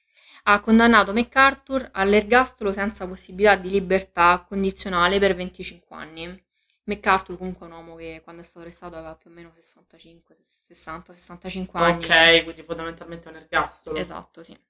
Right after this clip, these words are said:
Speaker 2: Ok, ma, eh, quindi, eh,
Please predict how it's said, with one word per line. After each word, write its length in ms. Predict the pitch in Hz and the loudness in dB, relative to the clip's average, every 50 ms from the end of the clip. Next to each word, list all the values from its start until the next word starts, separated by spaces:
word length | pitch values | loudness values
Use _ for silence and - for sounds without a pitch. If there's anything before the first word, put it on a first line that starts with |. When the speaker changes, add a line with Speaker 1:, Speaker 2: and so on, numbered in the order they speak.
| _ _ _ _ _ | _ _ _ _ _
Speaker 2:
Ok, 560 | _ 170 - _ _ 175 160 156 156 156 156 175 | _ -20 -20 _ _ -12 -10 -10 -10 -10 -8 0
ma, 320 | 185 185 185 180 - - _ | 4 4 4 4 4 -2 _
eh, 180 | 190 190 180 - | -16 -16 -16 -14
quindi, 500 | _ - 254 254 240 214 196 185 175 170 170 | _ -6 -4 0 2 4 4 4 6 6 6
eh, 600 | 170 170 170 170 170 165 165 165 165 165 - | 6 6 6 6 8 6 6 6 4 2 -2